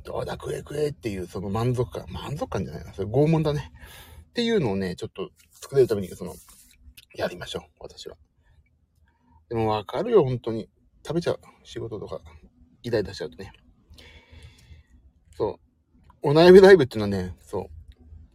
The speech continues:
う。娘待ち、あ、もう二十分過ぎてる、行かないと、そうそう。お悩みライブっていうのは、私が柔軟性を取り入れたいっていうお悩みを話そうとしたんですけどね。でもいい？ビブラートさんの、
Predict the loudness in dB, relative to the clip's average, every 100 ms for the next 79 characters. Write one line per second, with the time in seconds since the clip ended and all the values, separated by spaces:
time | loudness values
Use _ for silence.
0 | -16 -8 -2 4 6 6 4 6 6 6
1 | 4 2 0 -2 0 0 -2 -4 -6 -8
2 | -16 -18 -20 -20 _ -2 2 2 4 6
3 | 6 4 0 -4 -4 -2 -2 -6 -12 -6
4 | -6 -2 -2 -2 -4 0 2 2 -2 0
5 | 6 8 6 2 2 4 4 2 0 -6
6 | -4 -4 -4 -6 -4 -4 -2 -4 -4 -6
7 | -4 -6 -6 -14 -16 -16 -18 -20 -20 -20
8 | -20 _ _ -20 -20 -20 _ -2 2 2
9 | 2 -2 -2 0 0 0 -2 -4 -6 -12